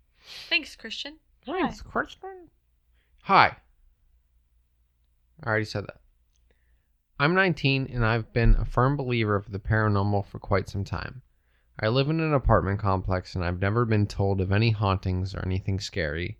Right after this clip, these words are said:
Speaker 2: except that it's apparently in a bad part of town. Last night, there was a knock on my door, and I assumed that it was a neighbor or something like that. So I go to answer, but no one is there.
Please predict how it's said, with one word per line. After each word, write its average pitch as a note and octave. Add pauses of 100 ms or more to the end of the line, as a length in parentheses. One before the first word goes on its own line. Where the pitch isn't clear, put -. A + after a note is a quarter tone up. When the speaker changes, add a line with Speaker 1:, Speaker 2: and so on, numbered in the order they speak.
(580)
Speaker 2:
except -
that A2+
it's -
apparently A#2
in F#2+
a E2
bad F#2
part E2+
of F#2
town. - (1300)
Last C#3
night, G2
there G#2
was G2+
a G#2
knock G2+
on A#2
my G#2+
door, F#2+
and A2+
I G#2
assumed D3+
that G#2
it G2
was G2+
a G2
neighbor - (280)
or G#2
something G2
like -
that. F2 (680)
So -
I G2+
go A2+
to D3
answer, G#2
but G2+
no G2
one F#2+
is A2+
there. -